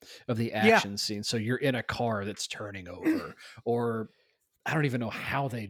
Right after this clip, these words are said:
Speaker 1: do this stuff, but it was like that, that scene of the Hulk running through the office building, coming at you and going
Speaker 2: Oh,
Speaker 1: out
Speaker 2: yeah.
Speaker 1: the other side. This movie is full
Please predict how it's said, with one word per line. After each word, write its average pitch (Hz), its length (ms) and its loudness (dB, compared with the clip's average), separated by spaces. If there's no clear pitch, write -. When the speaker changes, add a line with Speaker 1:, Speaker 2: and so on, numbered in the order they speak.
Speaker 1:
do 127 160 0
this 104 180 -6
stuff, - 340 -6
but 107 80 -6
it - 80 -6
was 117 140 -6
like 113 200 -6
that, 110 220 -2
that 113 200 -6
scene 139 540 -2
of 120 140 -6
the 107 120 -6
Hulk - 500 -6
running 120 320 -2
through 123 540 2
the 123 180 2
office 107 420 -2
building, 123 360 0
coming 113 380 2
at 101 220 -2
you 135 300 -4
and 101 180 -12
going 107 240 -2
Speaker 2:
Oh, 180 200 8
Speaker 1:
out 175 40 6
Speaker 2:
yeah. 165 280 4
Speaker 1:
the - 20 2
other 113 200 -2
side. 123 420 -2
This 175 240 4
movie 160 280 2
is 113 280 -6
full 131 380 4